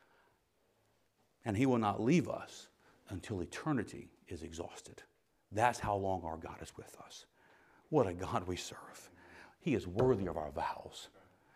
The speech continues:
A God who is not only worthy to follow,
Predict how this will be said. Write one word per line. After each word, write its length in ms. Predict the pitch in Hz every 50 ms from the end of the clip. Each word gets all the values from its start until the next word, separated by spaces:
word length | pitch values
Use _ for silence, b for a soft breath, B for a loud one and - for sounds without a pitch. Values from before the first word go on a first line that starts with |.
| b b b b b b b b
A 60 | 113
God 400 | 110 131 139 143 147 151 151 151 - B B B B B
who 100 | - 160
is 100 | 151 120
not 200 | 135 156 160 151
only 220 | 147 156 160 156 147
worthy 440 | 135 127 139 156 170 175 165 151 127
to 120 | - 127
follow, 580 | 110 - - 135 131 127 120 107 98 92 90